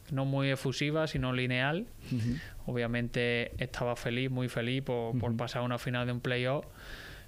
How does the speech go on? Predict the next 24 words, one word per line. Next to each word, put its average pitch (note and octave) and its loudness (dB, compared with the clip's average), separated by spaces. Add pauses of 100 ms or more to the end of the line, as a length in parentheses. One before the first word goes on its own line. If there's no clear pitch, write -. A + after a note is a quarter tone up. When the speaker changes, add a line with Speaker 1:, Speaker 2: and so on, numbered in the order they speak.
(120)
Speaker 1:
pero B2+ 2
tranquilo, B2+ 2
tranquilo D3 0
porque, - 0 (280)
<clears throat> B2 0
perdón, B2+ 2 (800)
el, A#2 2 (600)
el C3 0
objetivo B2+ 2
de B2 2
todo C3 2
es A#2+ 2
el, A#2 -2 (440)
Speaker 2:
Ujú. A2+ 2
Speaker 1:
el C3 2
sábado. E3+ 4 (640)
Hay C3+ 2
que C#3 2
disfrutar C3 2
momentos, C#3+ 2
ya C3+ 2
lo B2+ 2
disfrutamos C#3 0
y, B2 0